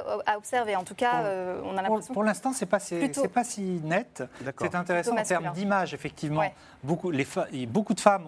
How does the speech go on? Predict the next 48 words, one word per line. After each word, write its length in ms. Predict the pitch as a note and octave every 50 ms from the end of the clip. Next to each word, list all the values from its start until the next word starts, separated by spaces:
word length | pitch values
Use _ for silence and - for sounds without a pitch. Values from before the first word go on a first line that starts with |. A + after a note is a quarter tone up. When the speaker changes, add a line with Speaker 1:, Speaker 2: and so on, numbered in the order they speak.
| D3 -
Speaker 2:
ont 220 | C#3 C#3+ C#3 C3
une 100 | C3 B2+
plus 220 | A#2+ - - G3+ G3
mauvaise 280 | F3+ D#3+ D#3 D#3 C3+
image 380 | D3 D3+ D3 C#3+ C3+ - - -
que 80 | - B2+
les 240 | A#2+ B2 A#2 A#2
hommes 120 | F#3 G3+ F#3+
d'Éric 240 | E3 C#3+ C#3 C3 B2
Zemmour. 280 | B2+ C3 D3 G3 A#3+
Speaker 3:
Ouais. 120 | B2+ B2 B2+
Speaker 2:
En 20 |
termes 240 | C#3 C#3+ C3 C3+ B2+
d'intention 580 | C3 E3+ A3+ A#3+ - A3 G3+ F#3 - - E3
de 80 | D3+ C#3
vote, 340 | C3+ E3 G#3+ B3+ - - - - - - - - - -
euh, 300 | C#3+ C#3 C#3 C3+ C3+ C3+ A#2 G2 - - - -
il 60 | - G2+
y 80 | G2
a 60 | G2
une 420 | G2+ G#2 A#2 B2+ C3 C3 C3 C3 D3
légère, 520 | E3+ G3+ G#3+ G3+ F3 E3 F#3 F#3+ F#3 F3 F3+
euh, 300 | D#3 C#3+ C3+ C3+ B2+ B2 - - - - - - - -
euh, 420 | B2 B2 A#2+ A#2 A#2 A2+ A2+ A#2
surcotation 720 | G#2 - - - G3 - - F#3 F#3 F3+ D#3+ - - F#3 F3+
d'Éric 220 | D3+ D3 C#3+ C3+
Zemmour 240 | B2+ C#3 C#3 C#3+ C3+
chez 100 | - -
les 160 | C#3+ D3 D3
hommes, 80 | B3 C4
mais 80 | A#3+
c'est 80 | D3+ A#2
Speaker 3:
D'accord. 100 | G3 -
Speaker 2:
pas 60 | G#3+
si 140 | - - F#3+
net 160 | D#3+ D#3 -
que 80 | - -
ça. 100 | - - - - -
Speaker 3:
D'accord. 220 | D3 - - - - - - - - - -
Speaker 1:
Et 60 | -
puis, 160 | G3+ - G#3+ F#3
deuxième 260 | G#3 F#3+ G3 F#3+ F#3+
aspect 300 | F3+ F3+ - - A3 G#3+
dans 120 | G3+ F#3+
cette 200 | F3 - F#3+ -
mue 100 | G#3 G3+
politique, 500 | F#3 - F#3+ F3+ F#3 - - C4 B3+ -
euh, 400 | G#3 F#3 F3 E3+ F3 F3+ F3+ -